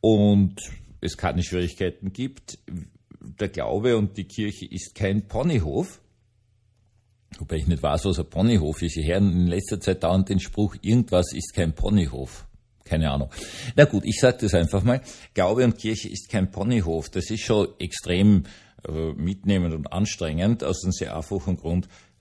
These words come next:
weil es halt um das echte Leben geht. Und euch, meinen lieben Zuhörern, darf ich deswegen eines ganz einfach ins Gesicht sagen.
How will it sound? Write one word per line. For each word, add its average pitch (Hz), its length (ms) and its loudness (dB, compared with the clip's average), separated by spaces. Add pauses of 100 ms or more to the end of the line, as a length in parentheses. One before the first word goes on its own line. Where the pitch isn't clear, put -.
(120)
weil 82 160 -4
es - 140 -10
halt 69 320 -6 (400)
um 101 100 4
das 104 260 2
echte - 320 -6
Leben 65 380 -8
geht. - 320 -18 (800)
Und - 100 -10
euch, 170 360 0
meinen 139 260 0
lieben 101 380 0
Zuhörern, 85 880 -2
darf 65 300 -6
ich 135 120 -8
deswegen 139 400 -6
eines 98 400 -2
ganz - 220 -2
einfach 98 360 -4
ins 147 180 -6
Gesicht 175 400 -6
sagen. 92 420 4